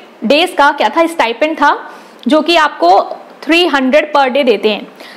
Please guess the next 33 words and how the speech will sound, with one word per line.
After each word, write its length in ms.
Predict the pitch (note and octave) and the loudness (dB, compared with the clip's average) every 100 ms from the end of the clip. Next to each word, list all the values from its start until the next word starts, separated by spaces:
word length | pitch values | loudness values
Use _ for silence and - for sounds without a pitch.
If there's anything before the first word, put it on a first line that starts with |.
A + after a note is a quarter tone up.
| - - | -6 -2
ठीक 160 | D#4 | 2
है। 320 | F4+ F#4+ - - | 0 -2 -6 0
तो 140 | F#4+ | 2
स्टाइपेंड 380 | F4+ D4 C4+ D#4+ | 2 -2 -2 -2
मुझे 160 | E4 F4+ | 0 2
मिल 180 | D#4+ | 2
गया 200 | D4+ D4+ | 4 4
है, 180 | C#4+ D#4+ | 4 2
अकाउंट 340 | - C4 C#4 C#4+ | 2 0 0 0
में 80 | |
आ 180 | - B3 | 2 2
चुका 240 | C#4 D4+ C#4+ | 0 2 2
है, 220 | B3 C4+ | 2 -2
that 200 | B3+ D4 | -2 0
is 80 | D4+ | 0
two 120 | D4 | 2
thousand 280 | B3+ B3 C#4 | 2 0 2
four 120 | D4 D4+ | 4 4
hundred 240 | A#3+ C4+ | 2 0
for 140 | C4+ C#4 C4+ | 2 2 2
eight 220 | D4 A#3+ | 2 4
days। 200 | D#4+ - - | 2 -2 -2
और 60 | - | 0
इसके 220 | D4 G4 | 2 0
बाद 340 | B3 B3 C#4+ D#4 | 0 0 0 0
से 100 | F4 | 0
जो 120 | E4+ | 4
आपको 340 | E4 - - | 2 2 0
दिया 300 | C4+ A#3+ C#4 | 0 2 4
जाएगा 400 | C#4 B3 A3 C#4 | 4 2 2 0
for, 160 | C#4+ C4+ | 2 0
I 220 | - B3+ | 0 -4
think, 160 | C4+ | -4